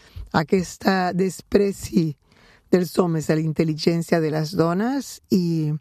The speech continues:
i posant-se a sobre amb, amb força bruta, això, això dol. Això dol perquè és,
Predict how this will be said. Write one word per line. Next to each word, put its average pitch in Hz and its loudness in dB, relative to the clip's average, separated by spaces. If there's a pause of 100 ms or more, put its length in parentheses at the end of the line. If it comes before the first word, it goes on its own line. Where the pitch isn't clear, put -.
(600)
i 202 4
posant-se 175 0
a 165 -2
sobre 156 0
amb, 170 0
amb 175 2
força 175 0
bruta, 196 -2 (680)
això, 214 0
això - 0
dol. 160 0 (160)
Això 185 2
dol 226 0
perquè 220 2
és, - -10